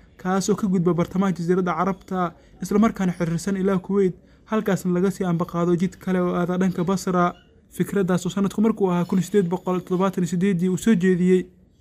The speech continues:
injineerka Ingiriiska Elphinstone Dalrymple. Hase ahaatee, kharashka mashruucaas ku baxaya oo aad u badnaa ayaa caqabad ku ahaa fulinta xitaa mid ka mid ah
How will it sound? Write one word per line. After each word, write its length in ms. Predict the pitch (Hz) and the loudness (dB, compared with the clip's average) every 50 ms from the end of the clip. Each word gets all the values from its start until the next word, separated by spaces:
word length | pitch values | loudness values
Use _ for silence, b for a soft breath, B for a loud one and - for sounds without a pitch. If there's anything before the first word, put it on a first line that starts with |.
| - - - | -12 -4 -2
injineerka 460 | 180 165 180 180 202 190 180 - 196 | 0 2 4 4 4 4 2 0 0
Ingiriiska 680 | 185 175 190 190 208 185 - - - - 190 185 185 185 | 2 2 2 2 2 0 0 -4 -6 -6 -4 -4 -2 -2
Elphinstone 720 | 185 175 170 - - 190 202 185 - - 196 185 180 175 170 | -2 -4 -4 -2 -2 -2 -2 -2 -4 -4 -2 -2 0 0 0
Dalrymple. 500 | 180 180 190 202 196 175 185 180 175 - - _ _ _ _ _ _ _ _ _ _ | 0 2 2 2 2 2 2 2 2 0 -4 _ _ _ _ _ _ _ _ _ _
Hase 300 | - 190 180 - 233 214 | -4 -4 0 2 2 2
ahaatee, 340 | 185 175 175 175 - 185 170 | 4 2 2 0 0 -2 -2
kharashka 440 | - - 196 185 165 - - - 180 | 0 0 0 0 -2 -2 -2 0 0
mashruucaas 500 | 180 175 - 196 196 180 165 175 170 - | 0 2 2 2 2 4 2 2 0 0
ku 100 | - 220 | -2 -2
baxaya 520 | 190 180 - 180 175 175 175 180 175 175 | -2 -2 0 0 0 2 2 2 0 -2
oo 100 | 185 185 196 | -2 -2 -2
aad 160 | 202 196 214 | 0 0 2
u 60 | 208 | 2
badnaa 360 | 185 185 170 175 180 180 180 180 | 2 2 0 2 2 2 2 2
ayaa 200 | 180 180 165 170 | 2 2 2 0
caqabad 260 | - 190 180 202 185 - | 0 0 -2 -2 -2 -2
ku 160 | - 233 208 | 0 0 0
ahaa 300 | 190 180 180 185 180 175 | 2 2 2 2 0 0
fulinta 480 | - - 190 208 180 - - 196 180 - - - | 0 0 0 0 0 -2 -4 -6 -6 -6 -6 -6
xitaa 260 | 180 180 - 202 202 | -6 -4 -2 0 0
mid 120 | 196 185 | 0 0
ka 140 | - - 226 | 0 0 0
mid 180 | 202 185 180 175 | 0 2 2 0
ah 140 | 180 180 | 0 0